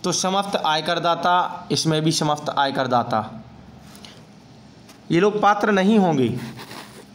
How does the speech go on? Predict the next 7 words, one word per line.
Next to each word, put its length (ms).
ऐसे 200
परिवार 800
जिनके 500
किसी 360
भी 140
सदस्य 420
के 420